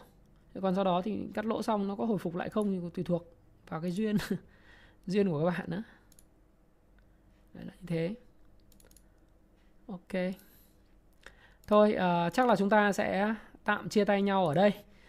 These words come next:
Bởi vì giờ cũng là đến mà một, ờ, tiếng ba mươi phút, chín mươi phút rồi chúng ta đã ngồi với nhau rồi. Thì Thái Phạm cảm ơn bạn đã lắng nghe chia sẻ của Thái Phạm trong cái video này. Và cũng, ờ, rất là mong là các bạn hiểu được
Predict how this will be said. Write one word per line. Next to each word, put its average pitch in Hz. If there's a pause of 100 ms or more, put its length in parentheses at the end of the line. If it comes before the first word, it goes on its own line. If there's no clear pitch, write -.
(160)
Bởi 151
vì 170
giờ 180
cũng 196
là 190
đến 170
mà 214
một, 196 (160)
ờ, 151
tiếng 170
ba 202
mươi 202
phút, 247
chín 190
mươi 202
phút 254
rồi 170
chúng 180
ta 196
đã 190
ngồi 190
với 165
nhau 190
rồi. 175 (500)
Thì 165
Thái 165
Phạm 214
cảm 160
ơn 202
bạn -
đã 175 (420)
lắng 160
nghe 208
chia 208
sẻ 175
của 120
Thái 147
Phạm 190
trong 180
cái 190
video 190
này. 170 (440)
Và 151
cũng, 190
ờ, 208 (560)
rất 202
là 160
mong 196 (680)
là 156
các 202
bạn 208 (100)
hiểu 151
được 165